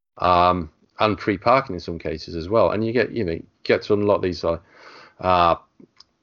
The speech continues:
hi-, massively historical locations and also places with huge gardens, huge grounds, museums, uh, Hadrian's Wall. I went last, last year, I think it was, I went to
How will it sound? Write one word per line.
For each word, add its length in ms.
hi-, 200
massively 720
historical 600
locations 680
and 80
also 260
places 460
with 100
huge 400
gardens, 760
huge 320
grounds, 680
museums, 1000
uh, 340
Hadrian's 680
Wall. 480
I 140
went 260
last, 340
last 300
year, 300
I 80
think 220
it 80
was, 340
I 120
went 260
to 420